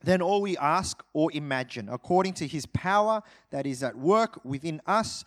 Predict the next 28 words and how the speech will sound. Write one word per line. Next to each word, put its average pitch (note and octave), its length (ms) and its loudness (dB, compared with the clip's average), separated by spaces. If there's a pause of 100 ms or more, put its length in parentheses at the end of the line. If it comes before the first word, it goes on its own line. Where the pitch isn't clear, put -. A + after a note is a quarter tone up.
(160)
to C#3 100 -8
him A3+ 340 -2
be D#3+ 140 -2
glory G#3 600 2
in C#3+ 140 -10
the C3 80 -4
church - 640 0 (320)
and A#2+ 100 -12
in A#2+ 60 -12
Christ C#3 400 -6
Jesus G3 640 0 (240)
throughout C3 380 0
all B3 220 6
generations, C3 840 -6
forever D3 560 -2 (400)
and B2 240 -12
ever. A#2+ 420 -4 (400)
Amen." A2+ 720 -4
To - 100 -8
him A#3+ 380 -4
who G3 160 -4
is D3 160 -4
able F#3+ 300 0
to - 120 -12
do C#3 300 -4 (280)
immeasurably A3 1120 0
more D#3 440 -4 (1200)
than C#3+ 200 2